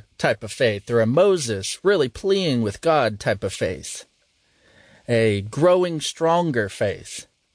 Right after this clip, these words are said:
As a child grows to more address his father and his mother, to both question them and then come alongside mom and dad. So we are to grow in maturity in our walk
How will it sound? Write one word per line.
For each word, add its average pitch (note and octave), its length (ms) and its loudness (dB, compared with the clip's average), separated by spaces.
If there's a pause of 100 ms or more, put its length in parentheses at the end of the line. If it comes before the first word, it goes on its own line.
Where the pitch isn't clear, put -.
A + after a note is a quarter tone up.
(120)
As C3+ 160 -2
a C#3 80 -8
child E3+ 680 0 (420)
grows C#3 800 4
to C#3+ 100 -8
more C#3+ 240 4
address C3 520 0
his A2+ 300 -2 (220)
father E3 420 2
and A#2 140 0
his G#2+ 160 -6
mother, B2+ 540 2 (680)
to E3 100 2
both E3+ 280 2
question E3+ 600 0
them A#2+ 240 2
and D3 160 2
then C#3+ 180 4
come G3 300 0
alongside E3 1000 2 (360)
mom B2 260 2
and A2+ 100 0
dad. A#2 440 0 (800)
So F#3 360 4
we G#3 280 2
are G3+ 120 2
to - 200 -6
grow F3+ 540 4
in F#3+ 160 0
maturity F3 800 -6 (340)
in C3 140 2
our A#2 160 4
walk A2+ 540 -2